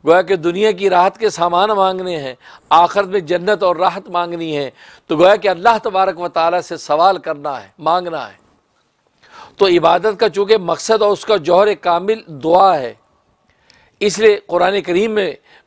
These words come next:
पहली जो सूरत अल्लाह तबारक व ताला ने नाजिल फरमाई, उस सूरत का एक नाम सूरत दुआ है।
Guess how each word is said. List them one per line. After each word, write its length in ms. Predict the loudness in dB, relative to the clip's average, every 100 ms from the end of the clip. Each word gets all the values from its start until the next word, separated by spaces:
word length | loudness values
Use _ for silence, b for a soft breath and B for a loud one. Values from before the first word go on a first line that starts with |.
| 0
पहली 280 | 2 2 0
जो 140 | -2
सूरत 340 | -2 0 0 0
अल्लाह 260 | 0 -2
तबारक 400 | -2 -2 -2 -2 -4
व 60 |
ताला 300 | -4 -2 -2
ने 60 | -4
नाजिल 340 | -2 -4 -4
फरमाई, 520 | -6 -6 -2 -2 -2 -6 b b b
उस 220 | -6 -4
सूरत 300 | -2 0 0 0
का 60 |
एक 300 | -2 -2 -2
नाम 240 | -2 -2 -4
सूरत 340 | -8 -4 -4
दुआ 560 | -4 -6 0 0 2
है। 80 | -2